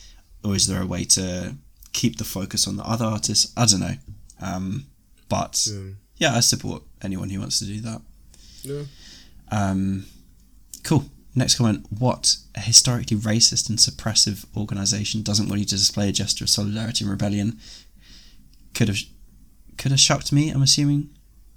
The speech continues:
Speaker 1: Colour me shocked.
Speaker 2: Colour me
Speaker 1: Never
Speaker 2: shocked,
Speaker 1: heard
Speaker 2: like,
Speaker 1: that phrase
Speaker 2: yeah.
Speaker 1: before. You're literally
Speaker 2: Really? Is that kinda
Speaker 1: su-
Speaker 2: like, "Oh, colour me red," yeah.
Speaker 1: Oh, okay.
Speaker 2: I get it.
Speaker 1: You're literally supporting a shitty company. Don't act surprised when they do something shitty.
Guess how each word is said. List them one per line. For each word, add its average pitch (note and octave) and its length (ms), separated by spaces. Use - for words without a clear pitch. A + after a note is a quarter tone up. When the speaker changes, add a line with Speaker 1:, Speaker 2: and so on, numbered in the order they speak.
Speaker 1:
Colour B2+ 220
me A#2+ 120
shocked. A2+ 320
Speaker 2:
Colour A#2 200
me G#2+ 120
Speaker 1:
Never A2 160
Speaker 2:
shocked, G#2+ 100
Speaker 1:
heard G#2+ 100
Speaker 2:
like, - 80
Speaker 1:
that - 220
phrase - 480
Speaker 2:
yeah. - 60
Speaker 1:
before. E2+ 360
You're A2 200
literally B2 340
Speaker 2:
Really? A2 160
Is G2+ 100
that - 100
kinda D#3 120
Speaker 1:
su- C#3+ 60
Speaker 2:
like, B2+ 160
"Oh, A2+ 140
colour A#2+ 300
me A2 140
red," G#2 200
yeah. F#2 280
Speaker 1:
Oh, A2 160
okay. - 240
Speaker 2:
I - 100
get F#2+ 140
it. - 140
Speaker 1:
You're A2+ 80
literally B2+ 340
supporting - 300
a F#2+ 40
shitty - 360
company. G2 360
Don't G2 180
act - 160
surprised G2 440
when G2 80
they F#2 60
do G2 120
something G2+ 300
shitty. G#2 480